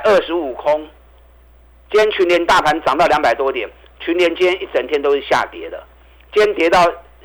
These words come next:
三百八十七点五。我们今天通知V I P会员三百八十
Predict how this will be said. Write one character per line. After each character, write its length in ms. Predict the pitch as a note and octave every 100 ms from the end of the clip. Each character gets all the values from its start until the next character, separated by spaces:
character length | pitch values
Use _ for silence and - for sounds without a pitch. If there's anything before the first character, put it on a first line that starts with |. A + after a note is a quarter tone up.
| -
三 220 | F3+ F3+
百 180 | B2+ A#2
八 220 | - C#3 C3+
十 100 | B2
七 240 | - C3
点 180 | A2+ G#2
五。 240 | G2 E2+ - _ _ _ _ _ _ _ _ _ _
我 80 | C3+
们 100 | D3+
今 80 | G#3
天 80 | A3
通 100 | G3+ G3+
知 80 |
V 120 | F#3 F#3+
I 100 | F#3
P 140 | F#3
会 180 | F3+ E3+
员 260 | C3 A#2+ - - - -
三 140 | F#3+
百 120 | D#3 B2+
八 160 | D#3+
十 80 | D#3+